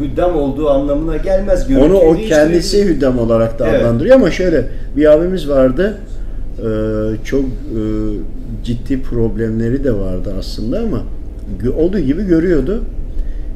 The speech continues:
Speaker 2: Yıllarca yol aldığı cinni vardı.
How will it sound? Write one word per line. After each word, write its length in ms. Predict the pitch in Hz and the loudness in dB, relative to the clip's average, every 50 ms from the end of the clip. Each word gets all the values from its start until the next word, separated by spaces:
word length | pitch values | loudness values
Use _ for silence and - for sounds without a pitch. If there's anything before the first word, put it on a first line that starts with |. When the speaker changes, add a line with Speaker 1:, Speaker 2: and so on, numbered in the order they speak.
| - | -4
Speaker 2:
Yıllarca 640 | - 123 143 160 170 185 202 202 196 185 151 143 151 139 | -2 0 0 0 2 4 4 6 4 4 2 0 0 2
yol 320 | 131 131 147 170 180 175 | 2 4 4 4 4 4
aldığı 680 | - 147 147 139 135 127 120 113 110 113 113 110 107 101 | 4 4 4 4 4 4 2 0 0 0 0 -2 -2 -4
cinni 440 | 101 113 123 131 151 165 202 202 | -4 -2 -2 0 0 0 -2 0
vardı. 440 | 180 185 170 170 175 165 185 202 220 | 2 2 4 2 2 0 -2 -4 -4